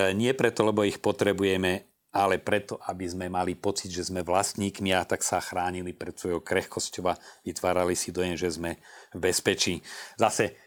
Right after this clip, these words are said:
jeden taký pekný bonmot, už som bol, pápež hovorí, veľakrát na pohrebe, ale nikdy som nevidel, že by za rakvou vyšlo sťahovacie auto.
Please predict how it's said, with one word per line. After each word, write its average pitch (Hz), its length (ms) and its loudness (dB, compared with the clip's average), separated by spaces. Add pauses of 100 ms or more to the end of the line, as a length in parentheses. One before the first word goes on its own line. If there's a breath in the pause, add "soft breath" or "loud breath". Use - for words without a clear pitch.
(140)
jeden 92 220 -6
taký - 340 -2
pekný 113 380 0
bonmot, 104 720 0
už 92 80 -6
som 101 160 0
bol, 92 240 0
pápež 90 320 0
hovorí, 90 240 0
veľakrát 95 480 0
na 95 100 2
pohrebe, 98 540 0 (400 loud breath)
ale 98 240 4
nikdy 120 240 2
som 107 240 2
nevidel, 104 480 2
že 101 120 2
by 95 120 -2
za 90 200 2
rakvou 101 280 0
vyšlo 95 320 -2
sťahovacie 90 720 -2
auto. 82 400 -4